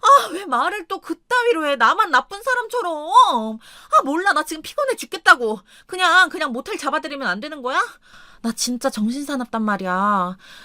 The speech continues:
좀 취하기도 했고 오빠가 그냥 다시 모셔다 드리긴 싫잖아.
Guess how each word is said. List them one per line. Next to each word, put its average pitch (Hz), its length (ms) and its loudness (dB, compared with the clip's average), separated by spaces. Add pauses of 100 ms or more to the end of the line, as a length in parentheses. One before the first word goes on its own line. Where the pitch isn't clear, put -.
(120)
좀 254 180 -6
취하기도 339 420 -2
했고 285 640 0 (640)
오빠가 339 540 4
그냥 339 300 -2
다시 285 240 0
모셔다 262 420 -2
드리긴 247 320 -4
싫잖아. 240 1040 -2